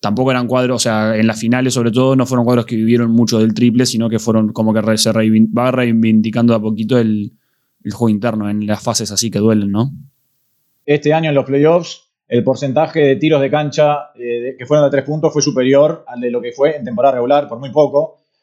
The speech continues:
Speaker 2: O sea, en las últimas diez temporadas, como decían, ha cambi-, ha evolucionado muchísimo. Si vos te fijás, en el, en la dos mil diez, dos mil once, el veintidós coma dos por ciento de los tiros eran triples, y para esta temporada subió a treinta y nueve coma dos por ciento, y en estos playoffs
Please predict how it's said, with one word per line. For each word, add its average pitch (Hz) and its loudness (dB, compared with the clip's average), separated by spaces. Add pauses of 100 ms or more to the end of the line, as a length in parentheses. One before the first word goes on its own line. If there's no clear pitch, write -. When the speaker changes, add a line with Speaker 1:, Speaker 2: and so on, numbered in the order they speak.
Speaker 2:
O - -20
sea, 127 0
en 127 0
las 123 -2
últimas 165 0
diez 151 0
temporadas, 156 2
como 120 -8
decían, 143 0
ha 120 -10
cambi-, 127 -2
ha 135 2
evolucionado 135 0
muchísimo. 151 0
Si - -10
vos 131 2
te 139 2
fijás, 143 2
en 143 -6
el, 131 0 (140)
en 123 -6
la 123 2
dos 135 4
mil 151 2
diez, 165 4
dos 160 2
mil 143 0
once, 165 0
el 127 0
veintidós 143 2
coma 147 -2
dos 151 2
por 131 -4
ciento 151 -4
de 131 2
los 123 -4
tiros 160 0
eran 135 0
triples, 160 -2 (240)
y - -8
para 139 2
esta 151 0
temporada 147 2
subió 147 2
a 156 0
treinta 139 -2
y 135 2
nueve 156 0
coma 135 -2
dos 147 2
por 143 -8
ciento, 160 -2 (320)
y 131 0
en 143 0
estos 170 0
playoffs 160 2